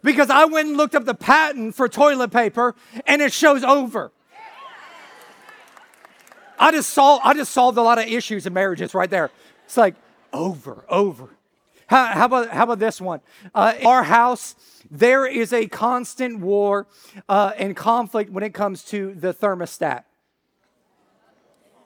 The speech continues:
Oh, I just hit a s-, touchy subject right there, didn't I? 'Cause, 'cause there's always somebody in the relationship that's hot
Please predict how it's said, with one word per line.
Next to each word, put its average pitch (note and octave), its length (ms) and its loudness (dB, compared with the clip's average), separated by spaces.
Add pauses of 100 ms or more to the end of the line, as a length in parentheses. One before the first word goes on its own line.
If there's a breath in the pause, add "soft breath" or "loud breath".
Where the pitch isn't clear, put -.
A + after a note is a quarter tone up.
(1300)
Oh, F#3+ 220 0
I G3+ 160 4
just A3+ 140 -4
hit A3 100 0
a F#3+ 60 -4
s-, - 240 -10
touchy A3+ 340 0
subject F#3+ 420 0
right F#3+ 160 0
there, F#3+ 140 0
didn't A3 200 0
I? F3+ 180 2
'Cause, A3 200 -4 (400 loud breath)
'cause C#4+ 180 2
there's C#4+ 180 2
always D#4 480 4
somebody D#4+ 480 2
in C#4 40 -4
the C#4 100 2
relationship C4+ 680 0
that's A3+ 180 -4
hot F4+ 440 4